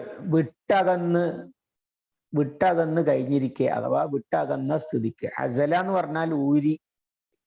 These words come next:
അല്ലെങ്കിൽ അകന്നു എന്നൊക്കെയാണ്. അതിന്നുണ്ടായ വാക്കാണ് എഴുത്തസല എന്ന് പറഞ്ഞാ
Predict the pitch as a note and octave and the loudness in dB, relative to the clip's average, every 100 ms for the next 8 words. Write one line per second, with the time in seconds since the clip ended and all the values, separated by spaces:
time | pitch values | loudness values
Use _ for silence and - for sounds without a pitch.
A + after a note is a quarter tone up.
0 | _ _ _ _ - C#3 C#3+ D3 D3 C3+ | _ _ _ _ -4 -2 0 0 0 0
1 | C3 C3 D3 C#3+ C3 C3+ - A#2+ A2+ B2+ | -2 -2 -2 -2 -2 -4 -4 -2 0 0
2 | D3 C#3+ D3 C#3+ C3+ - C#3+ C#3+ D#3 C3 | 0 2 2 2 0 -2 -2 0 0 0
3 | C3 C#3+ C3 A#2+ A2 - _ _ _ _ | -2 -2 0 0 0 -4 _ _ _ _
4 | _ _ _ _ _ _ _ _ _ _ | _ _ _ _ _ _ _ _ _ _
5 | _ _ - C#3 C#3+ C3 | _ _ -2 0 2 0